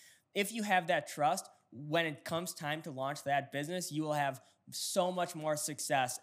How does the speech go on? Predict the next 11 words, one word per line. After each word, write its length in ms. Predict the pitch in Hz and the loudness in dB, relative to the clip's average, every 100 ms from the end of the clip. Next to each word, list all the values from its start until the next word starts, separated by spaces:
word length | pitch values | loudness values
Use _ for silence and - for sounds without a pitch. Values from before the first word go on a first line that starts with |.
| - | -8
and 540 | 135 127 123 123 117 135 _ _ _ _ _ | -4 -4 -4 -6 -10 -14 _ _ _ _ _
you'll 300 | 165 175 180 | -4 2 6
have 160 | 180 165 | 6 4
such 240 | - 175 | 2 0
an 100 | 190 - - - | -2 -10 -16 -4
easier 400 | 180 165 170 160 | -2 0 0 0
time 420 | - 143 131 123 - - - | -2 -2 -2 -4 -10 -12 0
than 140 | 151 | 0
if 240 | 160 156 147 | 0 -4 0
you 200 | 151 151 - 160 143 | 0 0 -8 -18 -4
don't 420 | - 160 160 156 | 4 4 4 -2